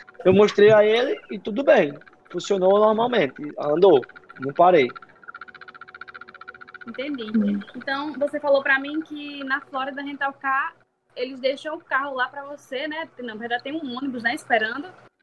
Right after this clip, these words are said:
Speaker 2: pra levar lá pra Flórida Rental Car. Hoje em dia, o processo ainda é esse, mesmo na pandemia?
Speaker 1: Não, a gente não pode dizer nem garantir nada. É bom as pessoas perguntarem,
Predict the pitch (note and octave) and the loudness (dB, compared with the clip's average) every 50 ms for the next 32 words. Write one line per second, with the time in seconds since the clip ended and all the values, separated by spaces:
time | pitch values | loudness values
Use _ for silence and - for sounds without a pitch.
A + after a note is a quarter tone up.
0 | _ _ _ _ - A3+ A#3 A#3+ C#4 C#4+ C#4 B3+ A#3 B3+ A#3 A#3+ B3 A#3+ A#3+ - | _ _ _ _ 0 2 4 4 4 2 -2 -4 -4 -4 -2 -2 -4 -4 -6 -8
1 | A#3 - _ A#3+ A3+ A#3 A#3 A3+ A#3+ A#3 A#3 - G#3 G#3 - A3+ A3 A#3+ - _ | -12 -10 _ -8 -8 -8 -8 -8 -10 -10 -10 -10 -10 -8 -8 -8 -8 -8 -8 _
2 | _ _ _ - C#4 D#4 D#4+ E4+ F4+ D#4+ D#4 E4 E4 E4 - - C#4+ C#4 - B3+ | _ _ _ -6 -6 -6 -4 -6 -8 -8 -10 -10 -12 -10 -8 -8 -8 -8 -10 -14
3 | - - B3+ A#3+ A#3+ A#3 B3 D4 C#4 A3+ B3 F4+ - - A4+ A4+ - _ _ _ | -12 -12 -12 -10 -8 -6 -6 -4 -2 -2 -2 -2 -4 -8 -12 -12 -12 _ _ _
4 | _ _ - B3 C#4 C#4 D#4 D4 C#4 C4+ C4 B3 A3+ G#3+ A3 A3+ C4 D#4 F4+ G4+ | _ _ -10 -8 -6 -4 -2 -2 -2 -4 -4 -8 -10 -10 -10 -10 -8 -8 -8 -10
5 | G4+ _ _ _ _ _ _ _ _ _ _ _ _ _ _ _ _ _ _ _ | -12 _ _ _ _ _ _ _ _ _ _ _ _ _ _ _ _ _ _ _
6 | _ _ _ _ _ - A#3 A3+ G#3+ F#3+ F#3+ F#3+ F3+ G3 G3+ G3+ - G#3+ G#3 G3+ | _ _ _ _ _ 4 6 6 6 6 6 6 4 4 2 2 0 0 0 4
7 | G#3+ G#3+ G#3 G3 F#3 G3+ F3 E3 D3 B2+ C3+ F3+ F#3+ F3 D#3+ D3 C#3 D3+ E3 F#3+ | 4 4 4 4 2 -2 -6 -8 -10 -8 -6 -4 -4 -4 -4 -2 2 4 4 6
8 | G3+ G#3 G3 F#3 F#3 F#3 F3 E3+ E3 - F3 D#3+ D3+ C#3+ B2+ B2+ C3 C#3+ D#3+ F3+ | 6 4 4 6 6 6 6 4 4 2 0 0 2 2 0 0 2 4 4 4
9 | F#3+ - _ D#3+ D#3+ D#3 D3 D3+ D#3+ F3 F#3 F#3+ F#3 - - F3+ D#3 - F3+ E3 | 2 2 _ 0 0 2 2 2 4 4 4 4 2 0 -2 -4 -2 -2 0 2
10 | E3 E3 E3 D#3+ C#3+ - - - E3+ D#3 D#3 D#3+ D3 - C#3+ C3+ C3+ C3+ C#3 D#3+ | 4 4 4 4 2 0 -2 0 0 0 0 -2 -2 -2 2 2 2 2 2 0
11 | F#3 F#3+ | -4 -8